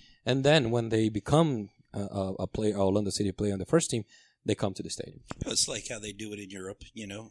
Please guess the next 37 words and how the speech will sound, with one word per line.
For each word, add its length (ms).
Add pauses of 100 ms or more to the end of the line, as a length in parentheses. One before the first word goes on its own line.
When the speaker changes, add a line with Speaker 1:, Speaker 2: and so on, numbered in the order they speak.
Speaker 2:
and, 440
and 280
everybody 360
knows 240
me 160
being 400
a 120
Benfica 440
fan, 300
and 240
you 60
guys 240
know 180 (380)
me 100
being 220
Portuguese. 400
That's 160
how 80
they 100
do 200
it. 20
Seixal 580 (340)
in, 240
uh, 220 (100)
Portugal, 360
and 100
then 80
they 80
go 140
to 80
the 80
big 160
stadium 400
of 100
Light, 300
the 60
Luz, 380